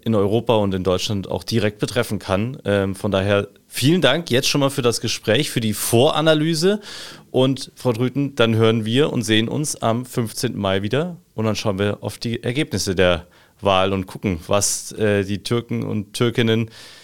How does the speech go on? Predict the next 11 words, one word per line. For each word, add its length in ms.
denn 140
gewählt 400
haben 240
am 100
vierzehnten 460
Mai. 180
Herzlichen 340
Dank 200
für 40
das 200
Gespräch 540